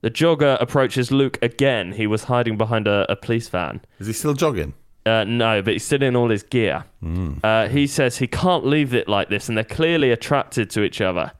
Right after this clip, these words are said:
Speaker 1: Sarge looks on and witnesses hiding behind
Speaker 2: Oh
Speaker 1: another
Speaker 2: my
Speaker 1: police van
Speaker 2: God.
Speaker 1: door. Kerry then walks out and sees Luke talking to the jogger.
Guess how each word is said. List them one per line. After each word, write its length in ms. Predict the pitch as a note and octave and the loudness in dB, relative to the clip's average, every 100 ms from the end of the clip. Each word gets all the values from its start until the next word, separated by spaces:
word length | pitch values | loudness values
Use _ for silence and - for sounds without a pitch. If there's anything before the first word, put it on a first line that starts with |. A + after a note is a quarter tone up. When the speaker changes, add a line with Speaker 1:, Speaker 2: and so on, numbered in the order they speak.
| _ _ | _ _
Speaker 1:
Sarge 500 | - - C3+ A2+ G2 | -6 2 2 2 0
looks 340 | A2 A#2 - - | 0 0 -2 0
on 280 | A2+ G2+ | 0 0
and 240 | F2 G2+ G#2 | -2 -2 0
witnesses 680 | B2 G#2+ G#2 - G2 F#2 - - | 0 0 -6 -2 -4 -4 -10 -16
hiding 400 | - C#3+ A#2+ A#2+ | -4 0 0 0
behind 320 | A2 A#2+ A2+ | 0 0 0
Speaker 2:
Oh 40 | A2 | 0
Speaker 1:
another 280 | A2+ A#2+ - | 2 0 0
Speaker 2:
my 120 | A#2+ | -2
Speaker 1:
police 320 | A2+ A#2 G#2+ - | 0 0 -2 0
van 200 | G2+ G2 | -4 -2
Speaker 2:
God. 80 | |
Speaker 1:
door. 260 | F2+ F#2+ D#2 - - - - - - _ _ _ | -2 -2 -4 -10 -20 -20 -20 -20 -20 _ _ _
Kerry 500 | B2 D#3 F#3+ F3+ D#3 | 0 4 6 6 4
then 220 | C3+ A#2+ | 2 2
walks 340 | A2+ A2 - | 0 0 0
out 380 | A#2+ F#2 - - - | 0 2 -2 -8 -6
and 120 | A#2 B2 | -2 -2
sees 400 | - C3+ B2+ A#2+ | 0 0 0 2
Luke 440 | B2+ C#3+ - - - | 2 0 -2 -10 -4
talking 480 | D3+ C#3+ - B2 A2+ | 0 0 0 -2 0
to 140 | B2 | -2
the 100 | A#2 | -2
jogger. 560 | A2 B2+ C3 A2 F2+ | 0 2 2 0 -4